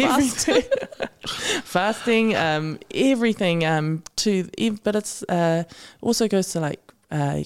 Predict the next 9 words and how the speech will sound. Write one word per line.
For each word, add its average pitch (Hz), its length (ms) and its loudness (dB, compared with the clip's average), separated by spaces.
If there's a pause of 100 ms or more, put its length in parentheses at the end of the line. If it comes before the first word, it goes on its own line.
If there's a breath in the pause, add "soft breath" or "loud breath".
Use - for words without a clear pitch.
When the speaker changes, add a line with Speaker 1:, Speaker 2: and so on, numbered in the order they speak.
Speaker 2:
cousins, 185 760 0
second 185 460 -2
cousins, 175 600 -2
third 180 280 0
cousins. 180 580 -4 (480 loud breath)
You 202 120 0
know, 190 160 2
like, 185 300 -4
um, 156 380 0